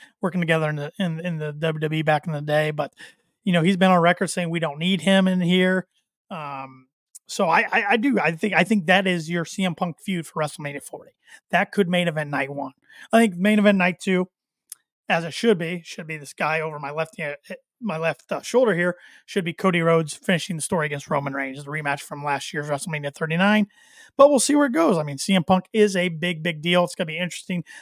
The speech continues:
to see where W W E can fit, see, see where they view him fitting in at, I should say, because you got Roman Reigns up here. I think Cody Rhodes is your number two.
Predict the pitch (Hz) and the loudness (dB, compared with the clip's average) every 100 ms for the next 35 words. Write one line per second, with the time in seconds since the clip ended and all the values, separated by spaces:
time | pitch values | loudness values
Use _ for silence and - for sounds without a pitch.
0 | _ - - 196 175 170 170 165 - - | _ -10 -6 -2 0 2 2 2 -4 -20
1 | _ _ _ - 185 175 185 - 156 - | _ _ _ 2 2 4 0 -2 -8 -8
2 | - 185 185 - - 190 190 - 208 - | 0 0 0 -6 -2 0 0 -6 -18 -16
3 | - - - 240 233 208 208 190 185 185 | -16 -14 -2 2 4 6 4 4 2 2
4 | 175 - _ _ _ _ 170 156 226 170 | 0 -6 _ _ _ _ -2 4 4 4
5 | 180 165 143 202 190 185 175 202 208 226 | 2 -2 -2 0 2 2 2 2 0 -2
6 | - 208 208 - 208 208 170 - 156 165 | -2 -2 -4 -6 -4 -4 -4 -12 -12 -8
7 | 151 170 202 202 202 196 190 175 185 180 | -6 -2 -2 0 0 0 -2 -2 -2 -2
8 | - - - - 180 - 196 190 175 180 | -4 -12 -14 -6 -6 -2 0 2 2 2
9 | 170 160 165 170 165 151 - 180 170 | 2 -2 0 2 2 -2 0 0 0